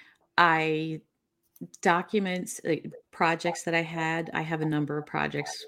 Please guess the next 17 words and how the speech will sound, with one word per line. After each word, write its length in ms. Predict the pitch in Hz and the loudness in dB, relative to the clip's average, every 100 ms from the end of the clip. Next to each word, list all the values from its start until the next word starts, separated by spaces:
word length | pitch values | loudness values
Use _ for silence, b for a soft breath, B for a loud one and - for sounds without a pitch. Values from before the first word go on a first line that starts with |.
| - | -14
that 180 | 110 160 | -4 0
I 80 | 151 | 2
work 220 | 147 147 147 | 2 -2 -4
on 120 | 147 | -4
at 100 | 143 | -4
the 80 | 139 | -8
same 260 | - 143 | -6 -4
time. 340 | 135 156 151 147 | -4 -2 0 0
It's 240 | 139 - | -4 -8
just 200 | - - | -10 -10
kind 180 | - 156 | -4 -2
of 80 | 147 | -2
the 80 | 151 | -2
way 140 | 151 | -2
my 140 | 147 | 0
brain 300 | 147 165 170 | 0 2 2
works. 260 | 165 143 - | 0 -2 -6